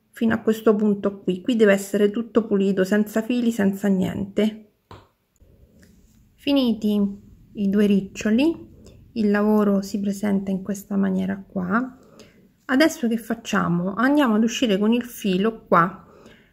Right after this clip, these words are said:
vicino vicino alla rocaille da otto.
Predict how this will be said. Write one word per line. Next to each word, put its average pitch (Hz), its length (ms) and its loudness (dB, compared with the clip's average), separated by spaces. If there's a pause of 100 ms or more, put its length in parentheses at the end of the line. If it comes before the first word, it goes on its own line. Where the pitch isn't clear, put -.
(120)
vicino 277 400 4
vicino 233 720 2
alla 208 220 0
rocaille 202 500 -2
da 175 220 -2
otto. - 640 -8